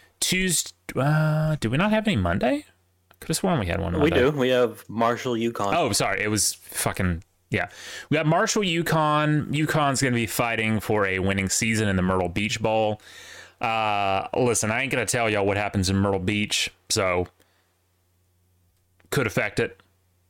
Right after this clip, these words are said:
Speaker 1: We'll see. Uh, what do we got here? Eastern Michigan and San Jose State and the famous Idaho Potato Bowl.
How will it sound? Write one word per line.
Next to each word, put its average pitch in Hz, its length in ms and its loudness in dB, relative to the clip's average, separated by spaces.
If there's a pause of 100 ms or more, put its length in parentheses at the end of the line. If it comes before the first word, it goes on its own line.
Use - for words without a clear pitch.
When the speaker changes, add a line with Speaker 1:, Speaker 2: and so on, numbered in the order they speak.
(120)
Speaker 1:
We'll 107 240 2
see. 104 380 0 (1800)
Uh, 107 1000 2
what 80 180 -2
do 82 60 -2
we 85 60 -6
got 82 160 -4
here? 82 220 -4
Eastern 127 760 0
Michigan 180 540 0 (220)
and 113 200 2
San 123 220 0
Jose 110 240 0
State 139 400 -2
and 120 120 2
the 104 40 -2
famous 110 320 0
Idaho 107 340 0
Potato 117 380 -2
Bowl. 117 420 0